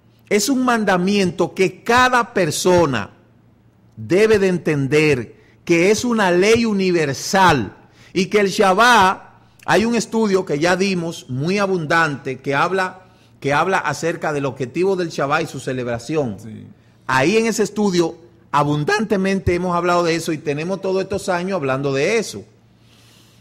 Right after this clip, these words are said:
Speaker 1: Yo quiero que usted sepa que aquí en este pueblo hay gente que ha dejado de guardar el domingo.
Speaker 2: Mm.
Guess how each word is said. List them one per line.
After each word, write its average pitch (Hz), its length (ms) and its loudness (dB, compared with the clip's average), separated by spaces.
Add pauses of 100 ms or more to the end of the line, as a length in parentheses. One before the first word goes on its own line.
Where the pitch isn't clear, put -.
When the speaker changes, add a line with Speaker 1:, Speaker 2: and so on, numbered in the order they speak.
Speaker 1:
Yo 180 100 0
quiero 262 200 0
que 262 60 -6
usted 226 180 -2
sepa 220 340 0
que 196 100 2
aquí 240 300 0
en 220 80 2
este 214 220 0
pueblo 117 520 0
hay 175 200 0
gente 139 480 -4 (720)
que 160 180 -2
ha 190 140 0
dejado 185 420 0
de 139 80 -2
guardar 123 380 -2
el 123 100 -6
domingo. 92 360 -12 (360)
Speaker 2:
Mm. 101 220 -20